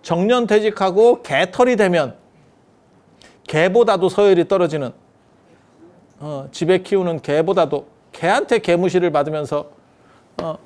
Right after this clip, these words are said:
"아유, 이리, 이리 와." 이러면 개가 <laughs> 딴 데로 가버려. <laughs>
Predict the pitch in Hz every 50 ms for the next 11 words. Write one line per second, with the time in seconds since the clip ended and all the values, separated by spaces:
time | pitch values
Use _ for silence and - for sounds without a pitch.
0 | - - - - - _ - - _ _ _ _ - - 240 247 233 226 220 226
1 | 247 262 269 254 - - - - - 254 240 - - 247 269 285 294 294 277 226
2 | 196 240 240 - 240 240 226 - - 226 202 - 226 196 - - - 233 - -
3 | - - 262 233 - 208 185 170 - 170 147 135 139 127 131 139 -